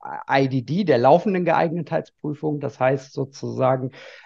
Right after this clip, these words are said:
bei Versicherungsanlageprodukten, bei Lebensversicherungen und bei, ähm, Rentenversicherungen, privaten, hat man ja, hat man ja sozusagen das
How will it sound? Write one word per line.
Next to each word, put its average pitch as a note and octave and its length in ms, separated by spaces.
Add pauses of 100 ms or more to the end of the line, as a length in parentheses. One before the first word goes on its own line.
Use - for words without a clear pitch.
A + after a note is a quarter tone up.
(180)
bei A#2 160
Versicherungsanlageprodukten, D3 1500
bei A2+ 120
Lebensversicherungen A#2+ 1120
und - 340
bei, A2 560 (560)
ähm, G#2+ 640
Rentenversicherungen, C#3 1160
privaten, B2+ 580 (340)
hat - 220
man C3+ 180
ja, B2 380 (360)
hat C3 220
man B2+ 160
ja A#2+ 320
sozusagen B2 1300
das - 420